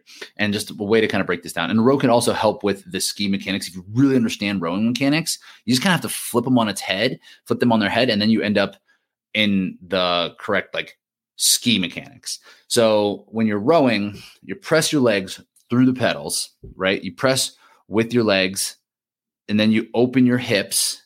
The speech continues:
and then you s-, close, and then you pull with your arms in that sequence, right?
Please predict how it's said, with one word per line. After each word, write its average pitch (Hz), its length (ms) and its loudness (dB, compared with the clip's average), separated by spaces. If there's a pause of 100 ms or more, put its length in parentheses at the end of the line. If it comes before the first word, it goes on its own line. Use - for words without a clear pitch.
(120)
and 104 80 -2
then 104 100 -2
you 95 120 0
s-, - 180 -8 (140)
close, 107 400 0
and 104 80 -6
then 101 80 0
you 98 260 -2 (220)
pull 113 420 2
with 98 160 -2
your 92 160 -4
arms - 460 -10
in 139 200 2
that 123 200 2
sequence, - 500 -8
right? 98 220 -2